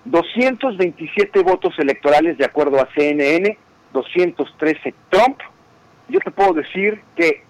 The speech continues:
hoy en la noche vamos a tener una clara tendencia de cómo van las cosas.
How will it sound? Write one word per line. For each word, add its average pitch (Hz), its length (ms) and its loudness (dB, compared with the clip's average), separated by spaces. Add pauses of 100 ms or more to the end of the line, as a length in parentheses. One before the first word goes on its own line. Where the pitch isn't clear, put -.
(140)
hoy 233 260 2
en 226 100 -4
la 165 80 -2
noche 170 380 -6 (380)
vamos 170 180 -8
a - 60 -20
tener 151 180 -6
una 151 220 -8 (140)
clara 160 460 2 (380)
tendencia 135 580 -6
de 143 80 -8
cómo 139 220 -4
van 135 160 -2
las 123 120 -10
cosas. 107 320 -12